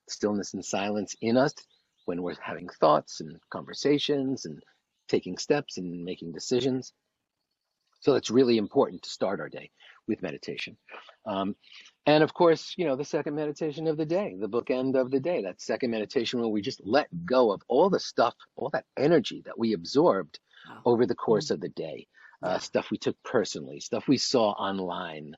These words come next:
Speaker 2: Mm-hmm.
Speaker 1: emails and texts that we maybe weren't our best self, or someone else wasn't their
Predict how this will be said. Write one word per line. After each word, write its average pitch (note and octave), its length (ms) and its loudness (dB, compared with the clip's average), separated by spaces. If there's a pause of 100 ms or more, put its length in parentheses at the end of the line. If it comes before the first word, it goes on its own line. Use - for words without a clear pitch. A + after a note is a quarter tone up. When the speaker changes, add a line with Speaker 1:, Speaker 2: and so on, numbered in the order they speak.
(120)
Speaker 2:
Mm-hmm. D3 240 -6
Speaker 1:
emails C3 560 6
and G2 160 -10
texts - 440 -8
that G2+ 200 -8
we A2+ 380 0
maybe A2 500 0
weren't G#2+ 400 -2
our G2 240 -6
best G2 300 -6
self, C3+ 380 4
or F2 180 -10 (220)
someone A2 260 0
else G#2+ 220 0
wasn't G#2+ 340 0 (100)
their A2 260 2